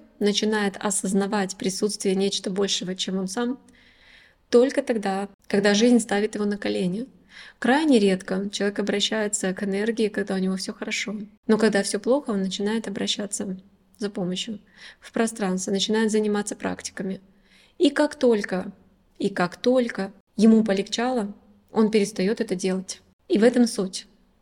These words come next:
И получается, что для того, чтобы мы всегда были на связи с энергией, на связи с каналом, потоке, получается, нужны кризисы. Получается, постоянно должно идти все через одно место.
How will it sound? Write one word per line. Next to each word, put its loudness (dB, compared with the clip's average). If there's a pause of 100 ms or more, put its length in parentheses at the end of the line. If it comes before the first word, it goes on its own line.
(340)
И 0
получается, 2
что -2
для -2
того, -2
чтобы -6
мы 0
всегда -4
были 0
на -4
связи -2
с -6
энергией, 0
на -2
связи -4
с -8
каналом, -2
потоке, -4 (720)
получается, -2
нужны 2
кризисы. -2 (760)
Получается, 0
постоянно 0
должно 0
идти -4
все -4
через -2
одно 2
место. -2